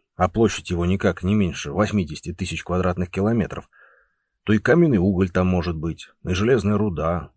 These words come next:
и слюда, и медь, и свинец. Графит мог быть, цинк,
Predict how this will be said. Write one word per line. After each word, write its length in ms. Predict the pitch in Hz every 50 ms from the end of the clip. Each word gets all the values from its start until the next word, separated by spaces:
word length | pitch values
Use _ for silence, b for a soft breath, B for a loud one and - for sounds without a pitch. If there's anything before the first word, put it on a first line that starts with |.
| _ _ _ _ _ _
и 120 | - 101 110
слюда, 500 | - - 98 107 90 - 85 95 107 104
и 120 | 92 85
медь, 320 | 78 85 95 113 110 -
и 40 | 78
свинец. 640 | - - 80 82 78 78 92 110 - - - - - _ _ _ _ _ _ _ _ _ _ _ _ _
Графит 500 | - 92 104 117 101 - - 104 - -
мог 200 | 117 113 104 82
быть, 300 | 87 87 90 85 - - _
цинк, 500 | - - - 90 101 120 107 - - -